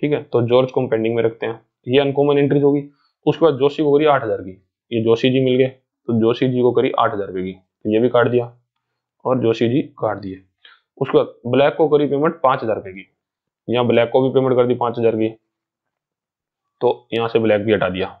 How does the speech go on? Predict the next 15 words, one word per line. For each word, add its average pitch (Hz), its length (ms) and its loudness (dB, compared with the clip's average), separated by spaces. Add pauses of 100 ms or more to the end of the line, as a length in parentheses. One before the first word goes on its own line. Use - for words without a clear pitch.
(1120)
उसके 131 200 2
बाद 135 220 2 (140)
white 131 320 2
को 160 120 2
करी 156 160 2
सौ 151 200 4
रुपए 135 160 -2
की 117 80 -2
payment, 95 260 -8 (420)
कोई 127 120 4
white 123 240 2
नहीं 131 140 -2
है 127 60 -2
यहाँ 117 140 -4
पे, 113 140 -2